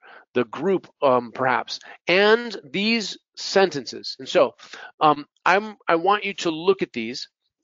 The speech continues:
Um, I'm going to read them very quickly, and then I want you to match them, but we're going to listen to the music. So it's not gonna be as difficult, but we have two pages of this,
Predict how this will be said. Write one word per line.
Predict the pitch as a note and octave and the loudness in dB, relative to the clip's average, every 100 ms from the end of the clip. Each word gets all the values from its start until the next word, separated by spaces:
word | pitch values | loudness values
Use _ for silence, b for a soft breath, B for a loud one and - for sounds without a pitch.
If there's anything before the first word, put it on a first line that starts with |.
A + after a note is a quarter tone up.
| - | -2
Um, | C3 C#3 | -2 0
I'm | D3 | 0
going | E3 E3+ | 0 0
to | D3+ | 2
read | D#3+ D#3 | 2 2
them | D3 | 0
very | C#3 C#3 | 2 2
quickly, | - D3+ C#3 B2 A#2 | 2 -2 -2 -2 -2
and | C#3+ | 0
then | E3+ | 2
I | E3+ | 2
want | F3 F3 | 2 0
you | F3 | -2
to | - - | -10 -10
match | D3 C#3+ D3+ D#3 - - | -4 0 0 -2 -6 -8
them, | A#2+ A#2 A2+ A2+ B B - | -4 -4 -4 -12 B B -4
but | |
we're | C3+ E3 | 0 2
going | F3 F#3+ F#3+ | 4 4 4
to | D#3+ | 0
listen | E3 F3+ F3+ | 0 0 -2
to | D#3 D3 | -8 -6
the | |
music. | C3+ C#3 G#2+ - _ _ _ - | -4 -4 -6 -10 _ _ _ -10
So | - B2+ - B B B | -2 -2 -4 B B B
it's | G2 | -12
not | A2+ A2+ | -4 -4
gonna | A2+ A#2 | -4 -6
be | A#2+ | -4
as | A2+ | 0
difficult, | G#2+ - B2 | -2 -2 -6
but | - | -2
we | C#3+ | 0
have | D3+ E3 - | 2 0 -2
two | - A3+ | -6 -6
pages | - F#3 G3+ D#3+ C3+ A2 | -4 0 2 0 -4 -6
of | A2 | -8
this, | G2 - | -10 -14